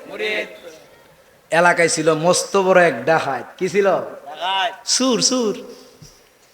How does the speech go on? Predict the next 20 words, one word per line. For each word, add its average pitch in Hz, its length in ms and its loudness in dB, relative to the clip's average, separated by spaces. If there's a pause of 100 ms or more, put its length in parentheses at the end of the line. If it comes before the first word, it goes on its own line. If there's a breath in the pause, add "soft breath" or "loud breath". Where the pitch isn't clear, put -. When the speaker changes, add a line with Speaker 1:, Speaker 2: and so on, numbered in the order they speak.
(120)
Speaker 2:
চুরি 202 180 0
করতে 208 300 2
করতে 208 260 0
পঁচিশটা 202 460 0
বছর 202 260 0
কাটাইছে। 190 580 2 (580 loud breath)
কাটানির 208 480 4
পরে 208 340 6 (680)
এখন 180 240 2
বিবি 196 300 2
একদিন 185 360 0
গলা 190 240 2
ধইরা 185 280 2
কইতেছে, 185 340 -4
"স্বামী, 196 640 4 (640)
ছেলে 208 280 4
একটা 208 300 4
প্রায় 208 220 4
বিশ 190 280 -2
বছর, 185 540 4